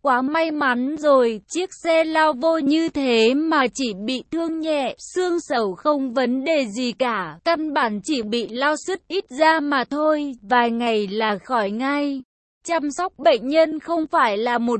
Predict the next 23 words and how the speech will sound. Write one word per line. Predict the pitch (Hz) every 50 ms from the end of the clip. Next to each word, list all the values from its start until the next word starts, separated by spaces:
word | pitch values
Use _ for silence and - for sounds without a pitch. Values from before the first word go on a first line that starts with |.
| 175 185 185
việc | 247 240 202 180
dễ | 196 233 269 226 247
dàng, | 254 247 311 285 269 254 233 226 208 196 175
nhất | 349 339 330 370 381 403 - -
là | 285 294 277 247
bệnh | 220 220 233 262 247 - 226 254
nhân | 285 320 330 330 320 330 330
nằm | 339 359 330 285 269 240
trên | - 320 311 302 285
giường | 247 220 254 254 247 233 220 202 -
không | - 311 311 311 285 277 254
động | 277 277 247 -
đậy | 254 233 262 254 214 -
được, | - 254 320 311 277 233 - _ _ -
đái | - 247 254 233 233 233 262 294 262 - - 202
ỉa | - 208
đều | 202 220 254 262 247 240
ở | 196 254 262 233 202 190 180 -
cả | - 269 240 202 185 -
trên | 302 302 311 294 294
giường, | 254 233 254 247 233 220 214 202 185 165 156
nên | - 247 277 285 285 269 269
lúc | 277 277 320 370 -